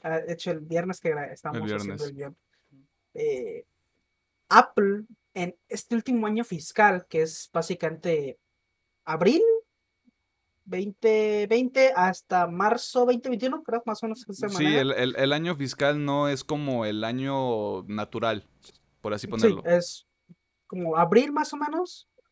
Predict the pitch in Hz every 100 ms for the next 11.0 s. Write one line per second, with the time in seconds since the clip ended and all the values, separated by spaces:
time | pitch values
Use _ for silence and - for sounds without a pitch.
0 | _ _ _ - 180 185 180 110 110 85
1 | 139 226 - 110 117 226 233 226 233 -
2 | 220 226 208 226 277 - _ _ _ -
3 | 143 139 190 190 190 196 247 254 - -
4 | - - _ _ 123 131 147 156 147 151
5 | 143 131 110 113 - _ _ _ _ _
6 | _ _ _ _ _ _ _ - 185 180
7 | 160 180 190 - - 196 214 277 - 302
8 | 277 320 - 185 - - 233 185 175 -
9 | - 165 185 196 180 - 180 180 196 196
10 | - 175 170 170 180 196 190 175 165 135